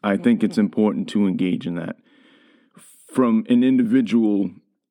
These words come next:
who that would not be the norm. For the habitual,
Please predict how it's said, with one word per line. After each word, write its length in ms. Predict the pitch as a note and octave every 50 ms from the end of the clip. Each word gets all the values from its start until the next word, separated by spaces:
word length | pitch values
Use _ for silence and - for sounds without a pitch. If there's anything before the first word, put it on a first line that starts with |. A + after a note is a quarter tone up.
| _ _ _ _ _ _ _ _ _ _ _ _ _ _ _ _ _ _ _ _ _ _ _ _ _ _ _ _ _ _ _ _ _ _ _ - -
who 600 | - - C#3+ C3+ B2 A#2 A2+ A2 G#2+ G2 - - _ _ _ _ _ -
that 300 | A2+ G2+ B2+ B2+ A#2+ -
would 200 | B2 A#2 G#2+ G2
not 300 | A2 A2+ A2 G#2 G2 F#2+
be 140 | A2 A2 G#2+
the 120 | G2 G#2+
norm. 540 | G2+ G#2 G2+ G#2 G2 F#2+ F2+ E2 D#2 - - _ _ _ _ _ _ _ _ _ _ _ _ _ _ _ _ _ _ _ _ _ _ _ _ _ _ _ _ _ _ _ _ _ _ _ _ _ _ _ _ _ _ _ _ _ _ _ _ -
For 800 | - - - - C#3 C3+ C3 B2+ B2 A#2+ A2+ A2 G#2+ G#2 - - _ _ _ _ _ _ _ _ _ _ _ _ - -
the 400 | A2+ F#2+ G#2+ A2+ A2 G#2+ G#2+ G#2
habitual, 1000 | - - - A#2+ G2 F#2+ F#2 D#3 A3 A#3 - - B2+ A2+ G2+ F2+ G2 G#2+ G#2